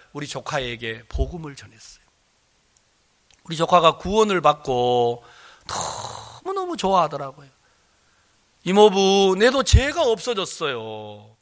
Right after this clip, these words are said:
예수님이 내 죄를 다 씻었어요." 너무 기뻐하는 거예요. "그래, 너 이제 하나님이 너를 도와주실 거야. 네 하나님 의지해.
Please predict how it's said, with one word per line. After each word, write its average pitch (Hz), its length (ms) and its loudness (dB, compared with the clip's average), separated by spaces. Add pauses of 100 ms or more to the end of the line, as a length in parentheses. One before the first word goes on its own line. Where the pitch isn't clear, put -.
(800)
예수님이 339 560 0
내 320 200 2
죄를 349 380 -2
다 320 540 0
씻었어요." 135 1120 -4
너무 415 520 0
기뻐하는 240 500 4
거예요. 123 460 -8 (680)
"그래, 160 640 -2 (260)
너 165 200 -4
이제 156 220 -10
하나님이 170 500 -6
너를 131 280 -10
도와주실 127 640 -12
거야. 98 340 -20 (460)
네 143 140 -12
하나님 220 480 -6
의지해. 117 540 -18